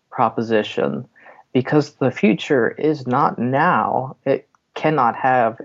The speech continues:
a truth value. It's neither true nor false. And so the example that you gave is exactly what Aristotle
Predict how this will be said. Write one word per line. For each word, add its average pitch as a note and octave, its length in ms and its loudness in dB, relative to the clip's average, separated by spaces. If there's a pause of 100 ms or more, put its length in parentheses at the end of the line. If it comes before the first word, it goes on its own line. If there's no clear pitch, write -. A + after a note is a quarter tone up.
(180)
a B2 120 -2
truth F#3+ 360 -4
value. A2 280 0
It's - 200 -4
neither B2 340 0
true C#3 340 -2
nor A#2+ 360 0
false. - 480 -4 (260)
And D3+ 220 0
so D3+ 480 0
the C#3+ 100 2
example D#3+ 420 0
that A#2+ 180 0
you D3+ 120 -2
gave A#2+ 380 0 (160)
is C3 200 -2
exactly C3 840 -2 (400)
what A#2+ 380 -2 (180)
Aristotle B2+ 840 -2